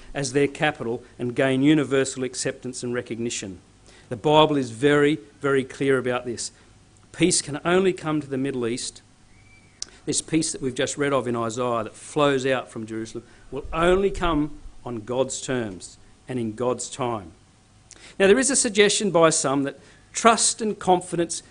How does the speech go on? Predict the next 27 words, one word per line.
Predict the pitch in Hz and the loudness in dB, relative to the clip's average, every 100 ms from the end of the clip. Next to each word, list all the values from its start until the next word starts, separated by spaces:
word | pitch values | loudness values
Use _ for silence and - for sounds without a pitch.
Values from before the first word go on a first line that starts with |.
| - | -20
can | - 226 240 | -4 0 2
be | 175 143 | 2 4
a | 131 | 2
reality | 123 123 131 131 135 | 2 0 0 0 -2
among | 123 123 127 | -4 -2 -4
the | 123 | -2
great | 131 127 | -2 -2
nations | 131 127 123 127 - | -2 -2 -2 -4 -4
who | 120 | -6
call | - 147 | -2 0
these | 135 120 | 2 0
ancient | 131 135 131 135 | -2 -4 -6 -10
lands | 127 123 120 | -6 -6 -6
home, | 139 123 113 | -4 -4 -4
and | 120 | -2
that | 131 | -2
a | 131 - - | -4 -6 -10
remarkable | 180 180 214 220 220 214 180 180 | -4 0 2 4 2 0 0 0
transformation | - 180 180 - 156 147 151 - 143 | 2 2 2 0 0 2 0 -2 -6
is | 135 | -4
taking | - 226 220 196 | 0 0 0 -4
place | - 165 - - | 0 0 0 -4
across | - 151 - | -2 -2 -2
the | 143 | -2
Middle | 147 139 | -2 0
East | 135 - | -2 -4
today | - 123 120 120 | -6 -4 -4 -4